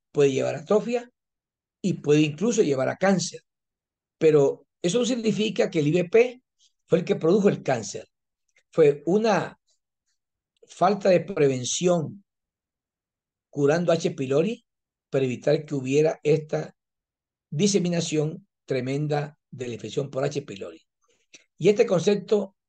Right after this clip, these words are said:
es tan claro que ha sido refrendado por el consenso chino, consenso de Maastricht, en que la gente que va a tomar I V Ps a largo plazo debe recibir terapia de curación de H. pylori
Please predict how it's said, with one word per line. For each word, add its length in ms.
es 200
tan 260
claro 540
que 80
ha 40
sido 240
refrendado 840
por 460
el 160
consenso 440
chino, 440
consenso 380
de 120
Maastricht, 640
en 180
que 120
la 100
gente 300
que 100
va 80
a 140
tomar 500
I 140
V 100
Ps 320
a 60
largo 340
plazo 500
debe 380
recibir 380
terapia 420
de 280
curación 480
de 80
H. 180
pylori 480